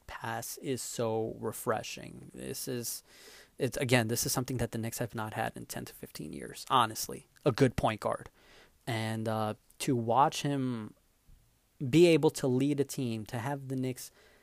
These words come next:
you know, have somebody that can, you know, pass the ball to R J Barrett on the right time or do the pick and roll correctly, it's just so, so valuable, so valuable.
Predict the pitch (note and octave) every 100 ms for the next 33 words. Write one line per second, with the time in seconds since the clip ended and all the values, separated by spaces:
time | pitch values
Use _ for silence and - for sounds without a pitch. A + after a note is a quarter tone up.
0 | _ _ _ - C3 A2+ G#2 G2+ - G#2+
1 | C3+ - D3 C3 C#3 C3+ C3 C3 A#2 -
2 | A#2+ A2 G#2+ _ _ _ _ _ _ _
3 | _ - D#3 C#3 C3 E3 D3+ C3 C3+ C3
4 | B2+ B2+ B2 A#2+ A#2 A#2+ A#2 B2 - B1+
5 | C2 - C#3 C2+ C2+ - - - D#3 C#3
6 | C3+ B2+ A#2 A#2 A#2 - B2 A2 - B2
7 | B2 - - C3+ - - B2 A#2+ A#2 A2+
8 | - - - - - - C#3 A2+ G2+ G#2
9 | G#2+ - _ _ - - B2+ G#2+ A2 -
10 | - - B2+